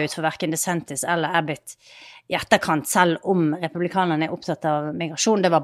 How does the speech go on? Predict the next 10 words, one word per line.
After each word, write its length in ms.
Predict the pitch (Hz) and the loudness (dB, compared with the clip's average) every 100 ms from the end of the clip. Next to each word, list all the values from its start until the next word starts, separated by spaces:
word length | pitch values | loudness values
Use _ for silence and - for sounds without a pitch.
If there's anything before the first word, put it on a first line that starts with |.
| 151 | 6
barn 380 | 202 175 160 156 | 8 8 6 4
blant, 320 | 156 156 151 - - - | 4 4 0 -8 -20 -8
eh, 200 | 160 160 | -2 -2
blant 320 | 156 175 160 160 | 0 -2 -2 -4
disse 260 | 160 175 | -4 -4
migrantene, 540 | 160 156 160 156 - 156 | -4 -2 -2 -4 -6 -2
de 60 | 160 | -2
hadde 140 | 160 | -2
ikke 80 | - | -4
fått 100 | - | -8